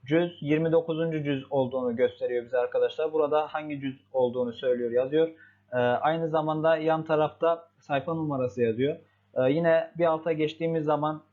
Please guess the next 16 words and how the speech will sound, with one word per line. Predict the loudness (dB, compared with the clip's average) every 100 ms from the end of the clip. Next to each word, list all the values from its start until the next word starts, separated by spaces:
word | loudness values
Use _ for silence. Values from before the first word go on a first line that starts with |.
| -14
Es-Suratul | -14 -2 0 2 0 -2 0
Mülk | 0 0 -4 -2
diyor. | 0 0 -2 _
Mülk | -4 0 0 -4
suresi | 0 2 2 0 -8 -12 -14 _ _ 0
olduğunu | 2 2 0 -2 -2
bize | 0 0
anlatıyor. | 0 -2 -2 2 0 0 -6 _ -4
Yanında | -2 0 2 2 0
Mekkiyetün | -2 -4 -4 -4 0 0 0 -4 -4 -12 _ _ 0
veya | 2 4
burada | 2 2 2
Medeniyetün | 0 0 0 2 2 0 0 2
de |
yazar. | 4 4 0 -2 _ _ _ 2
Burada | 4 4 4 0 0